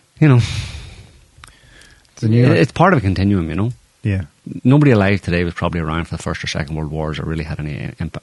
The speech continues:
Speaker 1: they had any impact on it. Most people didn't even really have any understanding or had no, didn't have much, uh, of,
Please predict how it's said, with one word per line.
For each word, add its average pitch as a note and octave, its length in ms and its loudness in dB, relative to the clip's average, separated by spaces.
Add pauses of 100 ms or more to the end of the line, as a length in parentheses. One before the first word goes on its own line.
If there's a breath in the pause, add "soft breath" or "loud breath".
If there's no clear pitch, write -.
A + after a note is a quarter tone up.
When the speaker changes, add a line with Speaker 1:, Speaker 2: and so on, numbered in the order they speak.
Speaker 1:
they E2+ 120 -6
had D#2+ 200 -4
any D#2 180 -6
impact D#2 340 -8
on D2+ 80 -6
it. D2+ 40 -6
Most F2+ 300 -4
people - 220 -8
didn't D#2 260 -6
even D#2+ 320 -6
really E2 160 -4
have D#2 140 -8
any D#2+ 160 -4
understanding D#2+ 500 -8
or D2 160 -10
had E2+ 140 -8
no, E2+ 200 -6 (120)
didn't E2 240 -8
have D#2 80 -8
much, D2+ 320 -10 (720 loud breath)
uh, D2 460 -10
of, D2+ 240 -12